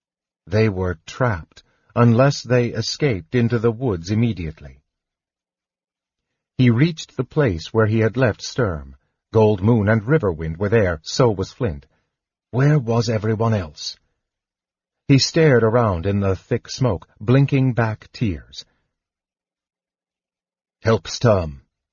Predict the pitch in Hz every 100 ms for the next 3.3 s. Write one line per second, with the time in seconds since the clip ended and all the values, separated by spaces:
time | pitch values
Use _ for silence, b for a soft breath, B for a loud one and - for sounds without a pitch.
0 | _ _ - 107 120 104 98 87 95 90
1 | 92 90 71 65 _ _ _ _ _ 113
2 | 127 135 127 127 - 123 113 113 - 110
3 | 131 90 71